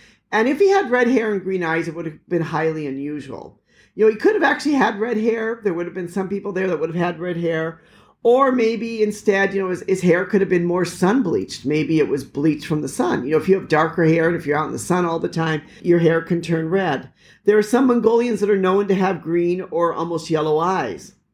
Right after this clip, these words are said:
You know, so there's a lot of reasons why people could have said he had red hair and green eyes.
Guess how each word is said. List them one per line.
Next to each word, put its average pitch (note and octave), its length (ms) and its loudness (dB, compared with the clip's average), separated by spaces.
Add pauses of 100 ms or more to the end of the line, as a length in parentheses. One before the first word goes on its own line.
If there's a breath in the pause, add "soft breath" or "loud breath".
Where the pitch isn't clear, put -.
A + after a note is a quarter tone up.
(460 soft breath)
You C4+ 120 -2
know, C4 80 4
so A#3+ 480 4
there's A#3 180 2
a A3+ 40 0
lot C4+ 200 4
of C4 60 0
reasons G#3+ 380 -2
why F#3+ 280 2
people F#3+ 300 -4
could F#3 160 -2
have D3 100 -8
said E3+ 200 -2
he D3+ 80 -2
had C3 160 -6
red D#3 200 -2
hair D#3 320 0
and D3 140 -6
green D3+ 260 -8
eyes. C3+ 460 -8